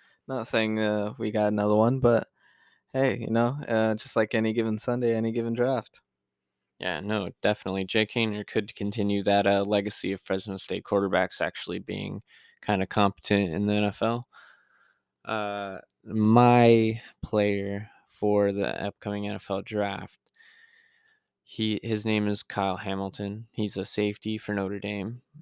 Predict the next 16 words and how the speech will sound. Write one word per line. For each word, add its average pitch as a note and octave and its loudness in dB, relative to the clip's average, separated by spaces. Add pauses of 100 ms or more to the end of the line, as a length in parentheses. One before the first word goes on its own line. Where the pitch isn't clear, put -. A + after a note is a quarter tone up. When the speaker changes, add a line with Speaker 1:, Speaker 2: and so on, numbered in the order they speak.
(220)
Speaker 2:
Uh, E2+ -8 (600)
he G#2 -2 (340)
is G#2 -6
spectacular. - -12 (240)
He's, A#2 0
in G#2+ -2
my G#2 0
opinion, F#2 -4
the F#2 -6
best - -6
safety - -8
prospect - -6
I've F2 -6
seen, F2+ -6
especially G2+ 2
this - -10